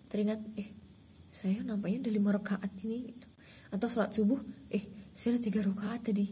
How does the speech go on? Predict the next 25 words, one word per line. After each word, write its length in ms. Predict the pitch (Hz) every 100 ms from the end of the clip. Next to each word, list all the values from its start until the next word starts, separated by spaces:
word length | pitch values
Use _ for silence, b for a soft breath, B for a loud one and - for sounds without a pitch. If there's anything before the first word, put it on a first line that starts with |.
| - -
gitu. 320 | 175 165 165 - - B B B -
Ya, 80 | 202
maka 320 | 180 175 240
sebelum 400 | - 196 196 190
salam 400 | 190 175 190 226
dia, 160 | 208 240 B B B B B
eh, 180 | 196 190 190
kena 240 | 190 208
sholat, 320 | - 196 233 - - - - -
eh, 160 | 170 170
kena 320 | 196 208 240 - - - - -
sujud 480 | - 190 226 302 -
sahwi. 560 | 175 175 - - - - B B
Bacaannya 440 | - 196 196 202 240
apa? 140 | 240 359 - B B -
"Subhana 640 | 214 185 185 190 190 247
man 240 | 254 202 190
la 160 | 185
yanamu 640 | 185 180 175 175 180 175 196
wala 320 | 196 262 381 -
yashu." 880 | 175 185 185 - - - 185 190 190 190 B B
Itu 80 | -
dihafalkan 560 | 208 202 190 175 180 180
ya. 160 | 262 330 - - - - -
Mm-mm, 320 | 190 -